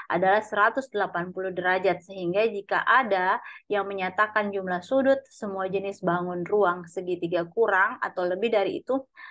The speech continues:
tanpa harus melihat buktinya atas segitiga tersebut, penilaian tersebut adalah salah. Jadi,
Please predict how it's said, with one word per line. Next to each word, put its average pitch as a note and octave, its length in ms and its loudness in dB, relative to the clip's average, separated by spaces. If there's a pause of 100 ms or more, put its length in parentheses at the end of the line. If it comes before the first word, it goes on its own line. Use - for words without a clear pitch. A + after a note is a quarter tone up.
(140)
tanpa C#4+ 400 6
harus G3+ 320 2
melihat F3+ 240 -2
buktinya F3+ 480 -4
atas F3 240 -6
segitiga E3+ 480 -2
tersebut, G3+ 400 -4
penilaian F3+ 400 -6
tersebut F#3 560 -4
adalah E3+ 400 -2
salah. E3 480 -2 (1040)
Jadi, A3 480 0